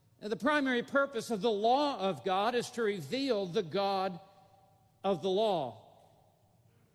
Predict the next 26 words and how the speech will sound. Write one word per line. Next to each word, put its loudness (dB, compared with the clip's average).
And -4
so 2
picture -2
a 2
diamond, 0
if -8
you 0
will, 2
uh, 0
with 0
perfect -2
cuts -4
on -4
all 4
sides, -2
held 2
up -2
to -4
the -4
noonday 2
sun -2
and -6
the -4
brightness -2
of -4
the 0